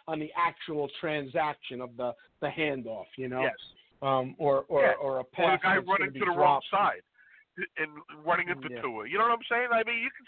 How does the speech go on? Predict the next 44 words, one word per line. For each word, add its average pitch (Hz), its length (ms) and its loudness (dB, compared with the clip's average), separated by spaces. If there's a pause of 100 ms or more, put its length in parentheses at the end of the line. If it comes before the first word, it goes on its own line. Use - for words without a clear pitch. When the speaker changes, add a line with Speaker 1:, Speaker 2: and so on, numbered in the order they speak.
Speaker 2:
see 262 180 -4
a 175 180 -4
lot 190 220 4
of 131 80 -10
this - 160 -16 (140)
going, 120 260 -12 (1120)
you 175 100 -4
know, 123 120 0 (140)
it's, - 120 -14 (280)
like 170 220 -2
I 147 60 0
Speaker 1:
Yeah, 208 180 6
Speaker 2:
said, 214 80 2
Speaker 1:
this 220 140 -4
will 220 100 -4
Speaker 2:
it's, 233 80 -2
Speaker 1:
be 233 80 2
interesting. 156 560 -4 (560)
Speaker 2:
it's, 190 80 -2
Speaker 1:
Yeah, 190 140 4
this 226 160 2
will 262 80 0
Speaker 2:
you 160 100 6
know, 175 80 6
Speaker 1:
be 185 80 6
Speaker 2:
like 190 80 2
I - 0 -
said, 240 160 4
Speaker 1:
interesting, 123 300 -10
you 135 80 -8
know? 147 180 0
Speaker 2:
e-, 151 320 -6
even, 262 240 0
even, 277 260 2 (380)
even 247 140 0 (100)
Shangeli 220 480 4
says 156 180 -6
we're 139 140 -10
gonna, 151 240 -2 (160)
we, 139 80 -12
we 143 160 -8
have 156 140 -2
to - 100 -20
change 170 220 -2